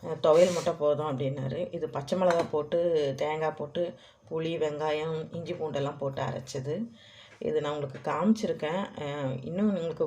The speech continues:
பார்க்கணுன்னா உங்களுக்கு நான் இன்னொரு வாட்டி காமிக்கிறேன். இது மூடிடலாம். அவ்வளோதான், முடிஞ்சிச்சு வேலை.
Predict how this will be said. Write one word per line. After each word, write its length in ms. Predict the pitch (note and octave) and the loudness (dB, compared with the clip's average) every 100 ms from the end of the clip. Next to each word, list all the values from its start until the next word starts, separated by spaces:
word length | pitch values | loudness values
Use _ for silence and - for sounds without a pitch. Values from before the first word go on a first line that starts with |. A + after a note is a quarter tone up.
| - | -2
பார்க்கணுன்னா 680 | D3 D#3 E3 E3 D#3 E3+ F3+ | -2 0 0 -2 -2 0 -2
உங்களுக்கு 300 | D#3 D3 C#3 | -2 -4 -4
நான் 160 | D3 C#3 | -4 -2
இன்னொரு 200 | D3+ D#3+ | -2 -2
வாட்டி 220 | C#3+ C#3 | -2 -4
காமிக்கிறேன். 580 | C3+ C3 C#3+ C#3 A3 A#3 - - - - - - - - _ _ _ _ - _ - - | -4 -2 -4 -6 -8 -8 -10 -12 -16 -16 -18 -20 -20 -20 _ _ _ _ -20 _ -8 -4
இது 140 | - | -4
மூடிடலாம். 640 | D#3 D#3 E3 D3+ C#3+ E3 A#3 - - - - - - - | -4 -4 -2 -2 -4 -6 -6 -10 -14 -10 -8 -8 -8 -8
அவ்வளோதான், 420 | C#3 D#3 D3+ D3 D#3+ | -4 -4 -4 -4 -6
முடிஞ்சிச்சு 460 | D#3 D#3 D3 - | -6 -6 -8 -6
வேலை. 260 | D3 C#3 | -4 -4